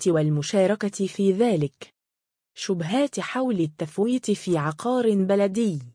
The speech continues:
وأوضح المصدر ذاته أن وقائع القضية تتعلق باستغلال زياد الهاني وعز الدين بالشاوش ومحمد علي الحمامي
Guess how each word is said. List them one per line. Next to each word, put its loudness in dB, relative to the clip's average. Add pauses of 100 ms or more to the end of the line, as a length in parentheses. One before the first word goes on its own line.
(680)
وأوضح 2
المصدر 2
ذاته 0
أن 0
وقائع 0
القضية 0
تتعلق -2
باستغلال 0
زياد 2
الهاني 0
وعز 0
الدين 0
بالشاوش 0
ومحمد 0
علي 2
الحمامي 0